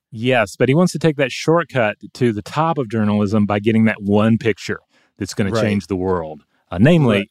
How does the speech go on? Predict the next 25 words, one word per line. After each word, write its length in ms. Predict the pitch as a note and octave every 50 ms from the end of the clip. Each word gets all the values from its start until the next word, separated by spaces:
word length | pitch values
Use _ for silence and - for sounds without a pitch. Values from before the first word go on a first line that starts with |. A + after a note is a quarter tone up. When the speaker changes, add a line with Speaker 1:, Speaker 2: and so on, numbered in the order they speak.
| _ _
Speaker 1:
of 220 | B2+ A2 F#2+ F#2 -
aliens 600 | A#2+ G#2 G#2 G2+ G2+ G2+ G2 F2+ F2 E2+ E2+ -
visiting 380 | - E2+ D#2+ E2 - D2 D2
the 120 | D2 D#2 D#2
Earth. 220 | - - _ _ _ _ _ _ _ _ _ _ _ -
Speaker 2:
Exactly, 680 | C#3+ B2 G#2 - C3+ B2+ A#2+ A#2+ - - G#2+ G2 G2+
yeah. 240 | G#2 A2+ A2 G2+ -
So 220 | - - C3 A2+
I 40 | A#2
think 220 | - - A3+ A3+ -
he, 120 | G#3 F3
like, 180 | D#3 B2+ A#2 A2+
hangs 400 | G#2 - C#3+ D3 D#3 D#3 C#3+ C3+
out 180 | C#3+ C3+ C3
around 360 | B2 A#2+ B2 A#2+ A#2+ B2 B2
this, 180 | A#2 A2 G#2 - A#2+ G2+ -
this 200 | A2+ A2+ G#2+ -
beach 360 | - A2 A#2+ A#2+ A#2+ A#2 -
resort 420 | - B2+ A#2 A2 B2 A2+ G#2+ G#2+ -
taking 300 | - B2 A2+ - A#2+ G#2+
photos 420 | - - A#2+ A2+ A2+ A2+ A2+ G#2+
of 120 | A2 G2+ -
people 280 | A#2+ A#2 - A2+ G#2
for 180 | - - A2+ G2+
money, 420 | G2+ A2+ A2 G#2+ G#2+ G#2 G2+ G2